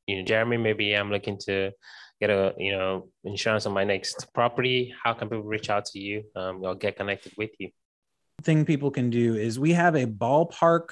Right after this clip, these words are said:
Speaker 2: on our website. It's shine insurance dot com slash ballpark. And it's a very easy way to get simple numbers, early numbers for your underwriting process when you're underwriting deals. Shine insurance dot com slash ballpark, nine yes or no questions,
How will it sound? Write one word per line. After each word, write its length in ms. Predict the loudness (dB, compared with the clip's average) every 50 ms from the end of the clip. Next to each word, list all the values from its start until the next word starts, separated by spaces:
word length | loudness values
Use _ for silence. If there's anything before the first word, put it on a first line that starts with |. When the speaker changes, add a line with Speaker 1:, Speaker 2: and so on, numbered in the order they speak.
| -20 _ _ _ _ -2
Speaker 2:
on 240 | 2 4 4 6 4
our 280 | 4 2 2 2 2 2
website. 420 | 2 0 -2 -4 -6 -6 -6 -6
It's 160 | -4 -4 -2
shine 280 | -2 2 4 4 6 6
insurance 440 | 6 4 4 2 2 2 2 4 4
dot 160 | 4 4 4
com 260 | 2 0 2 2 2 0
slash 580 | 0 -2 0 2 4 4 4 4 2 0 -4 _ -16 -20 -20 -18 _ 0
ballpark. 580 | 4 6 8 8 6 6 4 2 2 2 0 -6 _ -20 -20 -12 -4 -2
And 80 | -2
it's 100 | 0 2
a 60 | 0
very 400 | 0 2 4 6 8 8 8 6
easy 380 | 6 4 0 0 0 0 0 2
way 200 | 4 4 4 4
to 80 | 2 2
get 200 | 0 -4 -4 -2
simple 420 | -2 2 2 4 4 6 6 6
numbers, 640 | 6 6 6 6 6 6 4 2 0 -4 -8 -12 _ _ -4 4
early 400 | 6 8 10 10 10 8 8 8
numbers 500 | 6 6 6 4 4 4 2 0 -2 -4
for 140 | -4 -2
your 160 | 0 0 0 2
underwriting 600 | 2 4 4 6 6 6 4 4 2 0 -2 -2
process 520 | -2 -2 -2 -2 -2 -2 -4 -4 -2 -2
when 120 | 0 0
you're 140 | 0 0 0
underwriting 560 | 0 2 2 4 4 4 4 2 2 0 -2
deals. 400 | -2 0 2 4 4 4 4 0 -4 -14 -20 -20 -20 -20 -20 _
Shine 220 | 2 4 6 6
insurance 280 | 6 6 4 4 2 4
dot 180 | 4 2 0 2
com 220 | 0 0 0 0
slash 260 | 0 0 -2 -2 -2 0 2
ballpark, 460 | 4 4 4 4 2 0 0 0 0
nine 400 | 0 2 2 4 4 4 4 4
yes 240 | 4 2 2 0 0
or 60 | 0
no 200 | 2 4 4 2
questions, 680 | 2 0 0 0 0 -2 -2 -2 0 0 0 0 -4